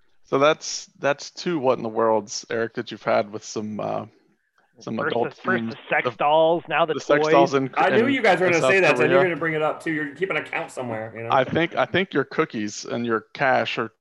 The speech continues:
Speaker 1: tracking you to these what in the world of football stories here.
Speaker 3: <laughs> I gotta clean 'em every day, so, uh,
Speaker 2: I don't,
Speaker 3: yeah.
Speaker 2: I don't wanna see your Twitter search history.
Speaker 3: <laughs>
Speaker 1: So before we, before we sign off, I wanna let everybody know about an exciting interview we've got coming up.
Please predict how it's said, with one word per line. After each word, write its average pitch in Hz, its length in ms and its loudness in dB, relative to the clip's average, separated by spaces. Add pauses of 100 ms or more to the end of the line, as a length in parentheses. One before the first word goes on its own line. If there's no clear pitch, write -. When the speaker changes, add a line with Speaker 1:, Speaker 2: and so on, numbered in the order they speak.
Speaker 1:
tracking 123 360 0
you 117 120 -2
to 110 100 -10
these 107 160 -8
what 127 120 0
in 123 60 -2
the 120 60 -8
world 120 180 -4
of 117 100 -10
football 120 340 -6
stories - 500 -10
here. - 160 -8
Speaker 3:
<laughs> - 60 -2
I - 100 4
gotta 151 180 0
clean 165 260 0
'em 143 100 4
every 135 180 0
day, 120 300 2
so, 113 240 -8
uh, 110 360 -6
Speaker 2:
I 117 120 -10
don't, 156 180 -2
Speaker 3:
yeah. 147 80 -2
Speaker 2:
I 151 40 0
don't 151 80 0
wanna 147 220 -6
see 147 60 -10
your 143 140 -6
Twitter 120 320 -8
search 113 200 -10
history. 110 500 -12
Speaker 3:
<laughs> - 40 -4 (1400)
Speaker 1:
So 160 200 2
before 156 340 2
we, 165 120 0
before 170 300 -2
we 165 100 2
sign 151 180 0
off, 147 240 0
I 117 60 4
wanna 117 480 2
let 120 160 0
everybody 113 340 0
know 110 200 2
about 104 360 0
an 113 100 -10
exciting 110 640 -2
interview 110 320 -4
we've 101 120 -8
got 104 200 -2
coming 107 220 -6
up. 101 220 -6